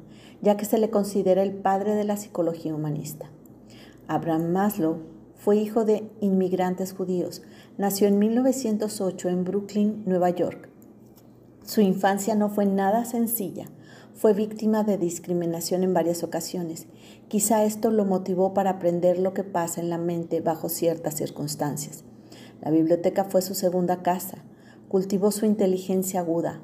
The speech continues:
Fue un excelente alumno. Estudió psicología en la Universidad de Wisconsin. Realizó trabajos con Edward, Edward Tornicke y Alfred Adler, quien fue cercano a Freud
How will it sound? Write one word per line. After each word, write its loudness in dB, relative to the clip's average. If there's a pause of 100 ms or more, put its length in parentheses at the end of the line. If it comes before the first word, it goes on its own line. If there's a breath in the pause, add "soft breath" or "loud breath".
(140)
Fue 2
un 6
excelente 0 (200)
alumno. -2 (920 loud breath)
Estudió 2
psicología 2
en 0
la 0
Universidad 2
de 4
Wisconsin. -4 (680 loud breath)
Realizó 0
trabajos 2
con -4
Edward, 0 (300)
Edward 2
Tornicke -2 (300)
y 0
Alfred 0
Adler, -4 (340 loud breath)
quien -2
fue 4
cercano -2
a -2
Freud 2